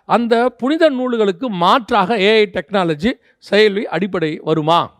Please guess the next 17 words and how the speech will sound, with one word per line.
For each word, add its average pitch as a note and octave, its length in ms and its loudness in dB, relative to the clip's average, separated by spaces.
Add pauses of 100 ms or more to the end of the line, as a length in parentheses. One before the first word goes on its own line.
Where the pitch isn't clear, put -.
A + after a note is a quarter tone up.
அப்படின்னு E3+ 260 -4
கேட்டபோது D#3+ 760 -4 (260)
இப்போ B3+ 580 2
அதுக்கு G#3 340 0
சாத்தியம் F#3 440 -2
இல்ல. D3 320 0
ஏன்னா G#3 360 -2 (220)
அந்த F#3 200 -2
புனித C4+ 300 0
நூல்களை A3+ 340 0
எழுதுற A3+ 220 4
அளவுக்கு B3 560 0
இப்போ G#3+ 320 -2
அதுல G#3 220 2
வந்து G3 240 -2
டேட்டாஸ் G3+ 360 0
இல்ல D3 420 0